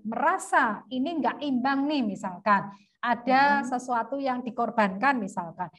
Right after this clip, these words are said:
Speaker 1: ya perlu kita ganti.
Speaker 2: Ah,
Speaker 1: Intinya seperti
Speaker 2: baik.
Speaker 1: itu.
Speaker 2: Ya, ya. Baik Ibu, mungkin, eh, ini yang antri bertanya sudah banyak, tapi kita selesaikan dulu saja
Speaker 1: Iya,
Speaker 2: ya,
Speaker 1: oke,
Speaker 2: yang ini.
Speaker 1: ini selesaikan dulu ya,
Speaker 2: Iya.
Speaker 1: ini ya.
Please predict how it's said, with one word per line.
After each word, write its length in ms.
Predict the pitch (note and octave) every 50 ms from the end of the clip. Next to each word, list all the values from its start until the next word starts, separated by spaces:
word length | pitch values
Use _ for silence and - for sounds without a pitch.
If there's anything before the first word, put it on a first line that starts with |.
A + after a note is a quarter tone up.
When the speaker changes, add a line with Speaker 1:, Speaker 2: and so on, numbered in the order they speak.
| _ _
Speaker 1:
ya 160 | _ - F#3+ F3+
perlu 240 | - G3+ A3+ D#4
kita 480 | E4 E4 B3+ G#3+ A#3 A#3 A#3+ B3 A#3+ -
ganti. 600 | - - F3+ D#3+ E3 E3 E3 - - - E3 D#3+ D#3 D3+ D3 -
Speaker 2:
Ah, 220 | D#3 D#3+ D#3+ D#3
Speaker 1:
Intinya 340 | D3+ D3 C#3+ C#3+ - F#3 G3+
seperti 400 | G#3 - - D3+ D3 C#3+ C#3+ C#3+
Speaker 2:
baik. 160 | C#3+ C#3+ C#3 -
Speaker 1:
itu. 160 | - - F3 E3+ D#3+
Speaker 2:
Ya, 180 | D3+ C#3+ C#3 -
ya. 160 | - - - _ _ _ _ _ - - - - _ _
Baik 320 | - G#3+ B3 B3 B3 A#3+
Ibu, 240 | A#3+ A3 A3+ - -
mungkin, 240 | F#3+ F3+ - - -
eh, 320 | - F#3 F3+ E3+ D#3+ D#3 D3+ C#3+ D3
ini 80 | F#3 G3+
yang 160 | F#3+ F3+ G3+ G3 G3
antri 240 | G#3 G#3 G#3+ G#3+ A#3+
bertanya 320 | G#3+ G3+ - G#3 G3 G#3+
sudah 140 | G3+ G3+ D#3+
banyak, 120 | F#3 A3 A3
tapi 100 | A#3 A#3+
kita 160 | A#3+ A#3+ B3
selesaikan 480 | A#3+ A#3+ A#3+ A#3 - A#3+ A#3 - A3+ G#3+
dulu 160 | F#3+ F#3+ F#3+
saja 160 | G#3+ A#3+ A3+
Speaker 1:
Iya, 160 | A3 A3 G#3 G3
Speaker 2:
ya, 180 | F#3 F3+ F#3+ B3
Speaker 1:
oke, 80 | C#4+ A#3
Speaker 2:
yang 80 | F3 G#3
ini. 160 | - E3+ E3
Speaker 1:
ini 180 | D3+ F3+ A#3+ C4+ B3 G#3
selesaikan 720 | - - - G#3+ G3+ G3+ G3 - - - G#3 G3 - G#3 G3
dulu 220 | G3 G3 F3+ F3+
ya, 200 | E3+ F3+ F#3+ G#3 A3
Speaker 2:
Iya. 140 | A#3+ - -
Speaker 1:
ini 140 | - - F3+ F3+
ya. 120 | F#3+ G#3